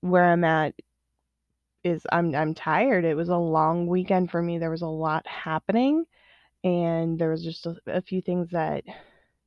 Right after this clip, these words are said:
didn't get done and did get done, and it's just a long weekend.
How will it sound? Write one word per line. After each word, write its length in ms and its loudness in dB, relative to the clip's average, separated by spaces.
didn't 320 6
get 200 2
done 380 2
and 200 -2
did 280 4
get 240 2
done, 500 -2
and 160 -8
it's 100 -8
just 300 -10
a 60 0
long 340 0
weekend. 640 -2